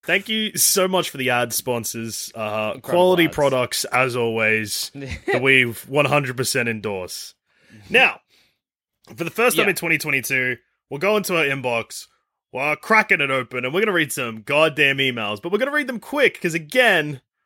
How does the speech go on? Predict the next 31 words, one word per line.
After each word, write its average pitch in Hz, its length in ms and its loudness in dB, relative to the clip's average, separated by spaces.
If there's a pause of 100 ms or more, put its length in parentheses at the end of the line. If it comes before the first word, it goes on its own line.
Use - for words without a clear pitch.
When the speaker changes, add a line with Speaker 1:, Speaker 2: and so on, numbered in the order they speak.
(160)
Speaker 1:
I 143 140 2
am 143 100 -2
very 165 220 2
scared 180 560 2
my 139 140 0
computer 139 360 -4
is 120 60 -4
just 117 160 -8
gonna 120 140 -4
turn 113 260 -6
off. 101 140 -8
And 190 100 -4
if 262 60 -8
it 359 100 -2
does, 392 560 2 (720)
Speaker 2:
That's 277 160 -2
Speaker 1:
just 254 220 2
Speaker 2:
funny. - 120 -14 (220)
Speaker 1:
wrap 254 240 2
the 254 80 2
episode 254 500 2
<laughs> - 140 0
up, - 200 0 (300)
and 226 280 4
Speaker 2:
Yeah, 262 300 2
Speaker 1:
I'll 233 500 4
Speaker 2:
I'll 254 60 -4
Speaker 1:
sort 247 200 4
it 240 80 0
out 240 160 2
later. 196 340 2